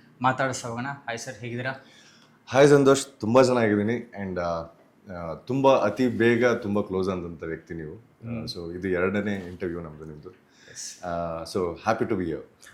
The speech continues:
Speaker 1: Thank you sir, same here. And what should I call you? ತ್ರಿವಿಕ್ರಮ್ ಅನ್ಬೇಕಾ,
Speaker 2: <laughs>
Speaker 1: ವಿಕ್ರಮ್ ಅನ್ಬೇಕಾ, ಭದ್ರ ಅನ್ಬೇಕಾ, ಏನ್ ಅನ್ಬೇಕು ಅಂತ?
Speaker 2: ಆ, so ಪ್ರೆಸೆಂಟ್ಲಿ ಭದ್ರ ಅಂದ್ರೆ ತುಂಬಾ ಚೆನ್ನಾಗಿರುತ್ತೆ. ಅಂದ್ರೆ
Speaker 1: ಹ್ಮ್.
Speaker 2: ಈಗ ಮುದ್ದು ಸೊಸೆ, ಆ, ತುಂಬಾ ಚೆನ್ನಾಗ್ ಬರ್ತಾ ಇದೆ ಕಲರ್ಸ್
Speaker 1: ಹ್ಮ್.
Speaker 2: ಕನ್ನಡದಲ್ಲಿ.
Speaker 1: ಹ್ಮ್.
Speaker 2: ಆ, ಭದ್ರ ಅನ್ನೋ ನೇಮ್ ತುಂಬಾ ವೈಬ್ರೆಂಟ್ ಆಗಿ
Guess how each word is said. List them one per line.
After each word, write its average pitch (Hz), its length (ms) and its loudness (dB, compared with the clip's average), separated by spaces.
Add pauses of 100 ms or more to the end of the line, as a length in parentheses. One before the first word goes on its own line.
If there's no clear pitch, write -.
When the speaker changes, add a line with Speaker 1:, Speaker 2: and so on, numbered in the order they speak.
Speaker 1:
Thank 120 140 -14
you 117 100 -12
sir, 127 200 -12
same 143 240 -4
here. 175 220 0
And 147 160 -2
what 160 140 0
should 185 180 2
I - 100 -4
call 151 160 2
you? 147 120 -4
ತ್ರಿವಿಕ್ರಮ್ 151 540 -2
ಅನ್ಬೇಕಾ, 135 640 -4
Speaker 2:
<laughs> - 20 -6
Speaker 1:
ವಿಕ್ರಮ್ 156 480 0
ಅನ್ಬೇಕಾ, 135 680 -6
ಭದ್ರ 147 300 2
ಅನ್ಬೇಕಾ, 143 460 2
ಏನ್ 139 180 -4
ಅನ್ಬೇಕು 123 380 -10
ಅಂತ? - 640 -14
Speaker 2:
ಆ, 107 340 2
so 117 280 2
ಪ್ರೆಸೆಂಟ್ಲಿ 147 520 6
ಭದ್ರ 113 300 6
ಅಂದ್ರೆ 113 240 4
ತುಂಬಾ 95 220 -2
ಚೆನ್ನಾಗಿರುತ್ತೆ. 78 560 -10
ಅಂದ್ರೆ 76 280 -8
Speaker 1:
ಹ್ಮ್. 85 100 -6
Speaker 2:
ಈಗ 104 160 0
ಮುದ್ದು 101 300 -2
ಸೊಸೆ, 95 520 -4 (120)
ಆ, 80 200 -12
ತುಂಬಾ 113 240 -2
ಚೆನ್ನಾಗ್ 104 320 -2
ಬರ್ತಾ 87 260 -4
ಇದೆ 73 120 -6
ಕಲರ್ಸ್ 71 300 -14
Speaker 1:
ಹ್ಮ್. 117 120 -10
Speaker 2:
ಕನ್ನಡದಲ್ಲಿ. 107 360 -16
Speaker 1:
ಹ್ಮ್. - 580 -20
Speaker 2:
ಆ, 95 120 -8
ಭದ್ರ 110 280 2
ಅನ್ನೋ 117 160 2
ನೇಮ್ 98 260 -4
ತುಂಬಾ 92 220 -4
ವೈಬ್ರೆಂಟ್ 98 500 0
ಆಗಿ 80 300 -10